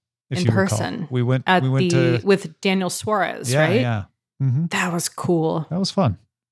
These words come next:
Speaker 2: That was really fun.
Speaker 1: They were both, both cool people.
Speaker 2: Yeah, I still, I still really, I, like, regard Daniel very highly as just, like, a very nice person.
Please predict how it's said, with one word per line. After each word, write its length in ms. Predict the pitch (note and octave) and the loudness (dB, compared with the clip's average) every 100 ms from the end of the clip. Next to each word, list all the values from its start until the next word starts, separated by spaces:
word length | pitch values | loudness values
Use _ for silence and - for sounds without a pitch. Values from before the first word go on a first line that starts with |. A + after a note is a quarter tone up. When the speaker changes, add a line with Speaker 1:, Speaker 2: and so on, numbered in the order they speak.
| _ _ _ | _ _ _
Speaker 2:
That 120 | G3 E3+ | -4 0
was 220 | F3 - | 0 -2
really 200 | F3+ F3 | -2 -2
fun. 220 | - D#3+ | 0 2
Speaker 1:
They 40 | D#3+ | 2
were 40 | |
both, 280 | D#3 D#3 - B2+ | 2 0 -2 -8
both 440 | A#2+ A2 C#3+ - | -6 0 0 -2
cool 180 | - C3 | -4 -2
people. 420 | - B2+ G#2 F#2 _ _ _ _ _ _ _ _ - | -2 -4 -4 -12 _ _ _ _ _ _ _ _ -6
Speaker 2:
Yeah, 260 | F3 D#3+ - | -4 -2 0
I 120 | D#4 | -2
still, 320 | D#4+ - D4 | -2 -2 -2
I 120 | G3 G#3+ | 0 -2
still 300 | - C4 G#3 | -4 -4 0
really, 380 | F#3+ F3+ E3+ | 0 0 -2
I, 140 | - E3+ | -2 -2
like, 400 | D#3+ D#3+ - - _ _ _ _ _ - | 0 -4 -6 -20 _ _ _ _ _ -12
regard 500 | G3 G#3+ A3 G#3+ G#3 | -6 -4 0 0 -2
Daniel 320 | G3+ F3 F3 | -4 -4 -4
very 240 | E3 F#3+ F#3+ | 0 0 0
highly 580 | - F#3 F3+ E3+ D#3+ - | -2 -2 -2 -2 -4 -2
as 160 | E3 | -2
just, 200 | - E3 | -2 -4
like, 140 | E3 D#3+ | -4 -4
a 80 | F#3 | -4
very 320 | D3+ F3+ F3+ | 0 0 0
nice 300 | E3 D#3 D3+ | -4 -6 -4
person. 500 | - - - G#2+ D3+ | -4 -4 -8 -8 -10